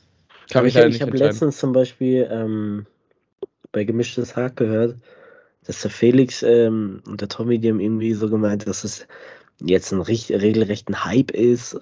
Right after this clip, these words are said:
Speaker 2: ähm, und dass sie das eigentlich gar nicht so feiern und so. Weißt du, mit dem Hype kann ich irgendwo schon verstehen, weil wenn du mal schaust, wie viel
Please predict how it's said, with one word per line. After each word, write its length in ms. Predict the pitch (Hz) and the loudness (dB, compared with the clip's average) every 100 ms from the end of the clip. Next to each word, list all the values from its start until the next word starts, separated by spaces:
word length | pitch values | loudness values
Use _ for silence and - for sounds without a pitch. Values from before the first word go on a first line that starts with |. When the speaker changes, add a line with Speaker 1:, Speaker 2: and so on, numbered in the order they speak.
| - | -4
Speaker 2:
ähm, 640 | 117 107 107 104 104 98 - | 0 0 0 0 0 -2 -4
und 180 | 95 104 | -4 -2
dass 140 | 101 | -2
sie 140 | 104 | -4
das 140 | 104 101 | -4 -2
eigentlich 260 | 104 104 | -4 -4
gar 120 | - 104 | -2 -2
nicht 160 | 104 | -4
so 100 | - | -6
feiern 520 | - - 113 135 127 117 | -8 -2 2 4 4 2
und 140 | 110 | 2
so. 220 | 113 113 113 - - - | 2 2 -2 -14 -20 -4
Weißt 200 | 120 123 | 0 2
du, 20 | 139 | 0
mit 180 | 123 | 0
dem 160 | 107 101 | -2 -2
Hype 320 | 113 147 196 _ _ _ - | 2 2 0 _ _ _ -8
kann 160 | 131 135 | -2 -2
ich 160 | - | 0
irgendwo 320 | 123 147 143 127 | 0 2 2 2
schon 200 | 117 110 | -2 -4
verstehen, 420 | 104 - 117 151 | -8 -2 0 2
weil 120 | 107 | 2
wenn 100 | 104 | 0
du 80 | 107 | -2
mal 140 | 104 | -4
schaust, 500 | 101 98 117 151 - _ _ _ _ _ _ _ _ _ _ _ _ _ _ _ | -4 -4 -4 -4 -8 _ _ _ _ _ _ _ _ _ _ _ _ _ _ _
wie 100 | 110 | -8
viel 540 | 110 - 143 180 170 | -8 -4 2 4 2